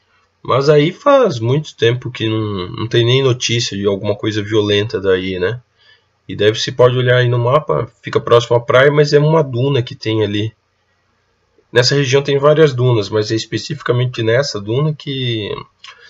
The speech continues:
tem uma invasão de, de área, né, de terreno pra ocupar mora-, pra fazer moradia nessa região. Fora isso, é super tranquilo.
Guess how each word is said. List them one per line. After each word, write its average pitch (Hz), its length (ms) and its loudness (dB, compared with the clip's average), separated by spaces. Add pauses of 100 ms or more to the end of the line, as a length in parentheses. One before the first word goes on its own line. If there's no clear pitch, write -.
(160)
tem 131 200 2
uma 113 880 2 (180)
invasão 127 680 0
de, 98 600 -4
de 107 240 -2
área, 110 440 2
né, 95 120 0
de 95 100 -8
terreno 101 580 -4
pra 123 160 -4
ocupar 107 600 -2
mora-, 107 340 0
pra - 240 -8
fazer 120 200 -4
moradia 113 520 2
nessa 98 280 -8
região. 101 380 -10 (840)
Fora 147 320 2
isso, 156 460 -2
é - 320 0
super 147 520 -2
tranquilo. 127 680 -2